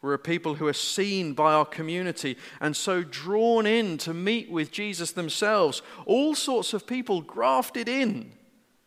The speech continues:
Everyone a special addition by God. And so the praises and thanksgiving rise up louder and louder because Jesus is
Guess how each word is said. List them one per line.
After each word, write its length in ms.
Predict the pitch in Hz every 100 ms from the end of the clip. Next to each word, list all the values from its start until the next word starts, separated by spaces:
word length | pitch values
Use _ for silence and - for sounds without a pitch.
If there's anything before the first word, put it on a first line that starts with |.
| _ _ -
Everyone 600 | 208 202 190 151 135 117
a 80 | 120
special 680 | - - - - 196 - 185
addition 500 | 175 139 - 117 104
by 240 | 139 143
God. 480 | 151 139 117 - - - _ _ _ _ _ _ _ _ _ _ _ _ _ _ _ _ _ _ _ _ _
And 120 | 123 127
so 160 | 151
the 100 | 127
praises 1000 | - - 160 165 156 - 107 - - - _
and 300 | 127 127 123
thanksgiving 1040 | - - 156 156 - - 127 110 101 - 120 _ _ _ _ -
rise 400 | 120 131 135 123
up 160 | 123 110
louder 640 | 120 127 139 147 143 135
and 100 | 123
louder 460 | 101 95 92 98 - _ _ _ _ _ _ _ _ _ _ _ _ _ _
because 320 | 120 127 117
Jesus 480 | - 139 139 120 -
is 180 | 117